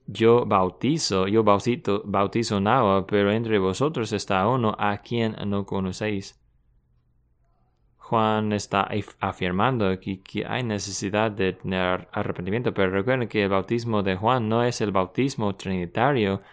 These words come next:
que nosotros practicamos hoy, no es el bautismo de Mateo veintiocho, diecinueve y veinte, ¿verdad? Eh, eh, en el nombre, en el nombre de Hijo, de Padre, Hijo, Espíritu Santo. El bautismo de Juan es un bautismo de arrepentimiento.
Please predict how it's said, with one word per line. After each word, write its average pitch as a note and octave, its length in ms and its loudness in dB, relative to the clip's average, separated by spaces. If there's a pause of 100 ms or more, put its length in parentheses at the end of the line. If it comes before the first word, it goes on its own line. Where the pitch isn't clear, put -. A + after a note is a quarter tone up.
(240)
que G2+ 140 -4
nosotros G2 360 -2
practicamos F#2+ 680 -2
hoy, A2 160 4
no A2 160 4
es B2 80 -2
el A#2+ 80 2
bautismo G#2 800 2 (260)
de G#2+ 80 -2
Mateo G2 460 2
veintiocho, F#2+ 800 2
diecinueve G2 480 -2
y - 20 0
veinte, F#2+ 400 -2 (340)
¿verdad? G#2 520 2
Eh, F#2+ 280 2 (240)
eh, G2 220 0
en G2+ 100 0
el G2 80 2
nombre, G#2 420 2
en G#2+ 100 -2
el G#2 180 -6
nombre G2+ 280 2
de F#2+ 120 4
Hijo, G2+ 320 2
de G2+ 180 -2
Padre, G#2 280 4
Hijo, F#2+ 180 0
Espíritu F#2+ 320 -4
Santo. A2 440 -2 (280)
El G#2 100 -2
bautismo G#2+ 540 0
de F#2 180 0
Juan B2 360 0
es G2+ 120 -4
un F#2+ 340 -2
bautismo G2 560 0
de F#2 120 0
arrepentimiento. F#2+ 840 -4